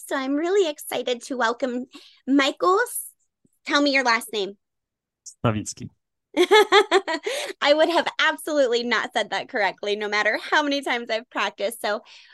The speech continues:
Speaker 1: welcome, Michael. We're really happy that you're here and excited to hear you share more about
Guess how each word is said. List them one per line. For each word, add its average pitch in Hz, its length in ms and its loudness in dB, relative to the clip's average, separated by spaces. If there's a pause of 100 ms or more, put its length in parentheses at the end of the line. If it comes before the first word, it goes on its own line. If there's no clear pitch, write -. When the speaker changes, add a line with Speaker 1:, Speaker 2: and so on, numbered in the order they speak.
Speaker 1:
welcome, 277 380 2
Michael. 233 340 0
We're 247 200 -6
really 330 320 -2
happy 277 360 -4
that 247 160 0
you're 254 180 -4
here 330 320 -4 (120)
and 302 140 -2
excited 415 640 -2
to 415 80 -2
hear 359 240 -4
you 349 180 -2
share 294 280 -4
more 285 340 0
about 254 560 -2